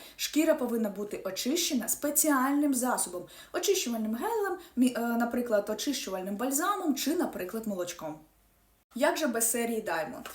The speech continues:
Неймовірна серія Diamond, е, для віку сорок плюс,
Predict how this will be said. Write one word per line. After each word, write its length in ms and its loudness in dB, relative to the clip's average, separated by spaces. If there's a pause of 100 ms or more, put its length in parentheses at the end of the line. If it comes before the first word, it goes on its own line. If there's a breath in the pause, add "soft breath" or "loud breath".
(300 loud breath)
Неймовірна 500 2
серія 340 0
Diamond, 640 2
е, 320 0
для 460 2 (240 loud breath)
віку 400 2
сорок 500 0
плюс, 460 -2